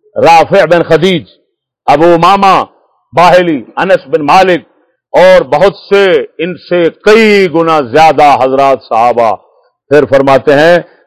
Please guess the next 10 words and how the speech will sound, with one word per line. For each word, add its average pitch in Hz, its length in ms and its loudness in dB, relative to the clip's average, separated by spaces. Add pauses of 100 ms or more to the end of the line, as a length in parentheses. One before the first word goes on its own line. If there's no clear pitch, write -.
کہ 131 60 -4
جو 131 200 2
ہدایت 135 560 0
کے 165 60 -4
چراغ 143 420 0
تھے، 110 200 -10 (1600)
علم 170 280 2
کے 214 340 2 (520)
خزانے 185 460 0
تھے، 127 300 -2